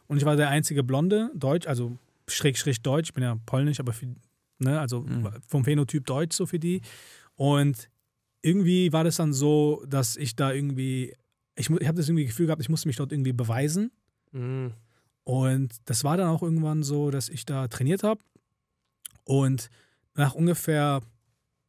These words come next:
Speaker 1: zwei, drei Wochen, wo ich da war, kam dann der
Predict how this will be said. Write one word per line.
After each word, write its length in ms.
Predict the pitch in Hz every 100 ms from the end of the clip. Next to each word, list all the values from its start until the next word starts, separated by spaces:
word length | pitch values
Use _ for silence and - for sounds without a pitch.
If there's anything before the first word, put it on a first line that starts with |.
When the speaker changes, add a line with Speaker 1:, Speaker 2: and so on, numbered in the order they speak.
| _ _
Speaker 1:
zwei, 280 | - 143 160
drei 260 | 165 139
Wochen, 420 | 139 - 190 185 -
wo 200 | 143 143
ich 100 | 117
da 200 | 143 151
war, 220 | 196 214 - _ _ _ _ _ -
kam 220 | 135 147
dann 280 | 139 139 123 _ _ _ _ -
der 720 | 117 131 131 123 120 117